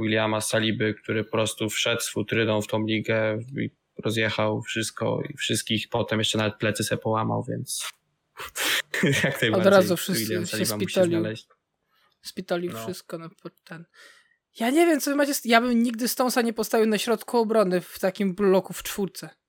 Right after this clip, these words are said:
Speaker 2: To tak, to tak
Speaker 3: No to
Speaker 2: abstrahując jakby, nie?
Speaker 3: a
Speaker 2: No
Speaker 3: to
Speaker 2: bo
Speaker 3: już tak
Speaker 2: tutaj
Speaker 3: nie patrzyłem na to, wiesz, to
Speaker 2: Ja
Speaker 3: bardziej
Speaker 2: wiem.
Speaker 3: patrzę, kto jak gra.
Speaker 2: Ja, ja wiem,
Speaker 3: Ja
Speaker 2: ja
Speaker 3: też
Speaker 2: wiem, że jakby to taka
Speaker 3: Mhm.
Speaker 2: pozycja, jakby wyróżnienie bardziej za grę przez cały sezon,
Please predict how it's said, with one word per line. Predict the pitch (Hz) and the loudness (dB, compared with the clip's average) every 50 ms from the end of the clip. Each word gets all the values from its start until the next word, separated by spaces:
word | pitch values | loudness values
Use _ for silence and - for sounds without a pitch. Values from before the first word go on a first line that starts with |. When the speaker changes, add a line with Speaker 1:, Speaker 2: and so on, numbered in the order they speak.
| _ | _
Speaker 2:
To | _ - 196 | _ -4 2
tak, | 190 247 240 240 - | 4 4 4 4 0
to | - - 247 | -6 -8 0
tak | - 254 240 | 0 0 2
Speaker 3:
No | |
to | - 247 | 2 0
Speaker 2:
abstrahując | 220 - - 254 240 285 269 226 202 185 - | 4 6 6 6 8 10 8 8 8 6 4
jakby, | 190 185 180 180 190 180 | 2 2 2 2 2 2
nie? | 185 196 214 | 2 2 4
Speaker 3:
a | |
Speaker 2:
No | 226 226 | 4 4
Speaker 3:
to | 214 208 | 4 4
Speaker 2:
bo | 233 226 | 4 2
Speaker 3:
już | - - | 2 0
tak | - 233 214 | 0 0 2
Speaker 2:
tutaj | - - 214 | 2 2 0
Speaker 3:
nie | - - - | 0 -2 -4
patrzyłem | 165 - - - 165 160 143 120 110 107 | -6 -4 -2 -2 -2 0 0 -2 -2 -2
na | 101 98 90 | -2 -4 -4
to, | - - 92 90 | -6 -8 -8 -6
wiesz, | 92 95 104 - - - | -4 -4 -4 -4 -6 -8
to | - - 196 | -8 -4 4
Speaker 2:
Ja | 208 214 233 | 4 6 8
Speaker 3:
bardziej | 262 233 202 165 | 8 8 8 6
Speaker 2:
wiem. | 170 160 | 4 0
Speaker 3:
patrzę, | - 98 - _ _ _ _ - 107 - - _ - - - - | -6 -12 -16 _ _ _ _ -12 -12 -12 -12 _ -20 -20 -20 -20
kto | - - 107 | -10 -6 -4
jak | 107 104 101 98 98 | -2 -2 -2 -2 -2
gra. | 101 113 110 104 92 92 - - - - - - | -2 0 0 0 -2 -4 -8 -14 -18 -18 -6 0
Speaker 2:
Ja, | 214 220 208 | 2 2 4
ja | 196 226 226 | 4 4 6
wiem, | 233 | 6
Speaker 3:
Ja | 269 | 6
Speaker 2:
ja | 262 262 262 | 6 6 4
Speaker 3:
też | 262 | 4
Speaker 2:
wiem, | 302 302 277 240 | 6 4 4 4
że | 208 220 | 6 4
jakby | 220 214 208 220 214 | 4 4 4 2 0
to | - 220 | 0 2
taka | - 233 214 233 | 2 4 6 6
Speaker 3:
Mhm. | 226 226 | 6 4
Speaker 2:
pozycja, | 247 226 208 233 202 - 240 220 | 4 0 0 -2 -2 -4 -2 0
jakby | 214 220 214 208 240 226 226 220 220 214 | 0 0 2 2 4 6 6 6 6 4
wyróżnienie | 202 233 240 233 226 214 233 226 220 | 4 2 4 4 4 4 2 2 4
bardziej | 214 233 226 220 220 226 | 4 6 6 6 4 4
za | 214 220 214 | 4 2 0
grę | 214 220 226 220 220 220 220 214 | 2 2 4 4 4 4 4 2
przez | - - 220 | 0 -4 -4
cały | - - 233 254 269 | -2 0 0 0 4
sezon, | - 285 220 208 196 | 6 6 6 6 4